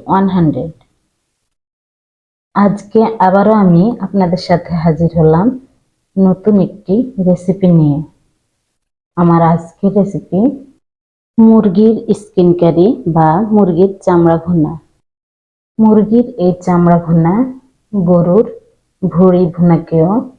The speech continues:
হার মানাবে। যদি আমার এই রেসিপিটি ফলো করেন, আশা করি আপনাদের কাছেও ভালো লাগবে। চলুন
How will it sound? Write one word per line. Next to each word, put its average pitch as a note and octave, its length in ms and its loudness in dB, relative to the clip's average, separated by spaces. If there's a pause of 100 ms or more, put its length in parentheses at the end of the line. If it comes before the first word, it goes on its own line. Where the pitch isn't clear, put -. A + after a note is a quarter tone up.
(160)
হার F#3+ 320 -2
মানাবে। D#3+ 460 0 (920)
যদি G#3 460 0
আমার F3+ 260 0
এই F3+ 100 2
রেসিপিটি F3 560 -2
ফলো E3 280 0
করেন, E3 340 0 (720)
আশা G#3+ 280 -2
করি F#3 280 2 (100)
আপনাদের F#3+ 480 -2
কাছেও F3 400 -2 (160)
ভালো F#3+ 180 2
লাগবে। D3+ 360 -2 (380)
চলুন A3+ 320 2